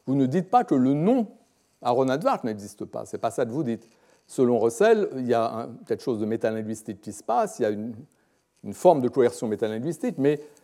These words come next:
euh, c'est pas simplement qu'on fait référence au nom, on a une description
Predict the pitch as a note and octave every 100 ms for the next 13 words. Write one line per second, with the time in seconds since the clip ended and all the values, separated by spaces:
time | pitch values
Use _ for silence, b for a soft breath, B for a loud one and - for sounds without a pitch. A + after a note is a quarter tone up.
0 | B B A2+ A2+ B2 A#2+ C3 B2 - D3+
1 | D3 C3 A#2+ G#2+ A#2 G#2 A2 G2+ G#2 E3
2 | G3 E3+ B2+ A2+ A2+ A2+ A2 G#3 A#3 -
3 | F3 - A#3 G3+